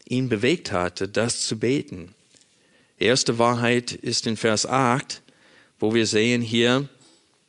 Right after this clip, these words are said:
dass unser verborgenes Tun vor Gott nicht verborgen ist. Das ist die erste Wahrheit. Die zweite ist,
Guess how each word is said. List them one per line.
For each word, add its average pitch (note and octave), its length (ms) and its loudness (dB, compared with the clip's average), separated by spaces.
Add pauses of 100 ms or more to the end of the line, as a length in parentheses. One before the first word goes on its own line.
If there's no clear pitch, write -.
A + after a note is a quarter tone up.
(440)
dass A2 180 2
unser B2 260 2
verborgenes A#2+ 720 2
Tun B2+ 380 2
vor G#2+ 220 0
Gott G#2+ 260 2
nicht A#2+ 180 0
verborgen G#2 480 0
ist. A2+ 540 -2 (1040)
Das - 180 -2
ist - 140 -4
die G2+ 60 2
erste G2+ 340 0
Wahrheit. F#2+ 560 -2 (1500)
Die G#2+ 80 -2
zweite B2+ 560 4
ist, A2 560 0